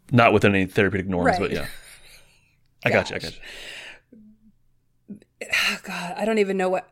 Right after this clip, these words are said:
Speaker 2: I don't know. I don't know what I was gonna say about that. It just,
Speaker 1: Okay.
Speaker 2: it's killing me that it's, um, it ju-, like, it hurts my soul <laughs> to hear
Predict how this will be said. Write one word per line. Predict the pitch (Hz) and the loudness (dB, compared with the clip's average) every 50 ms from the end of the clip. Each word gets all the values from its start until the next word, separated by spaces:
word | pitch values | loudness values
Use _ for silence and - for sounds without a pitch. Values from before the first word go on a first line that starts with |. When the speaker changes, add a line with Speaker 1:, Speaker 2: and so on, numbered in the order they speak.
| _ - | _ -4
Speaker 2:
I | 202 208 | -2 0
don't | 202 190 | 0 0
know. | 180 165 160 165 170 - - | 0 0 -2 -4 -8 -12 -4
I | - 233 | -2 0
don't | 254 247 | 2 2
know | 226 202 | 2 2
what | 185 180 | 2 2
I | 170 | 0
was | 165 165 170 - | 0 -2 -4 -6
gonna | - 196 175 170 | -4 -4 -4 -2
say | 170 - 170 | -2 -2 0
about | 165 175 165 170 | 0 -2 -2 -2
that. | - 156 147 - | -4 -6 -6 -6
It | - 185 | -8 -8
just, | - 220 214 208 - - - - - - - - - - - | -6 -4 -4 -4 -4 -6 -10 -18 -20 -20 -20 -20 -14 -8 0
Speaker 1:
Okay. | 226 226 | 2 2
Speaker 2:
it's | 214 - | 2 2
killing | - - 262 240 240 | 0 0 0 2 2
me | 233 226 | 0 2
that | 208 208 190 | 2 4 4
it's, | 185 185 185 - - - | 2 0 0 -4 -6 -6
um, | 185 185 175 170 160 160 156 - - _ _ _ _ _ _ _ _ _ - | -4 -4 -4 -4 -6 -8 -10 -12 -16 _ _ _ _ _ _ _ _ _ -8
it | 196 202 - | -8 -4 -2
ju-, | 214 - - | -4 -4 -2
like, | 202 202 196 196 - _ - | -2 -4 -4 -4 -8 _ -6
it | 170 196 190 | -6 -4 -4
hurts | 180 - - - - 202 202 202 202 - - 208 | -6 -8 -10 -10 -8 -6 -6 -6 -6 -8 -8 -8
my | 185 170 | -8 -8
soul | 170 - - - - - - 202 190 180 175 165 - - - - | -8 -6 -4 -4 -4 -4 -4 -4 -4 -4 -4 -6 -8 -10 -12 -14
<laughs> | - | -12
to | - - - 247 | -8 -6 -6 -6
hear | 254 - - 214 190 180 165 156 - | -6 -6 -4 -4 -2 -2 -4 -4 -8